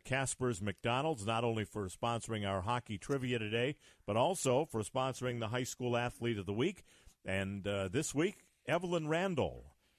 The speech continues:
from Pasco High School is our, uh, Athlete of the Week. She is a basketball, golf, and tennis player, and, uh, she closed out an impressive tennis career for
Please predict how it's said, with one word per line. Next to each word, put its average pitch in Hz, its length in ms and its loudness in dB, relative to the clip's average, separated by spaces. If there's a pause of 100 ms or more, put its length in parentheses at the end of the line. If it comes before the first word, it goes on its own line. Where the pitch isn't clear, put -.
from 101 200 0
Pasco 131 580 2
High 120 180 2
School 120 440 2
is 101 220 0
our, 92 340 0 (460)
uh, 85 320 -6
Athlete 120 400 0
of 107 80 0
the 104 80 -2
Week. 131 320 0
She 123 280 -2
is 95 140 0
a 95 60 -2
basketball, 127 800 0
golf, 123 420 2
and 123 160 -6
tennis 180 340 -2
player, 104 460 0 (420)
and, 104 380 -4
uh, 101 140 0
she 113 180 -4
closed 147 400 0
out 139 220 2
an 117 100 -2
impressive 127 540 -2
tennis 143 320 -2
career 131 480 0
for 104 260 -2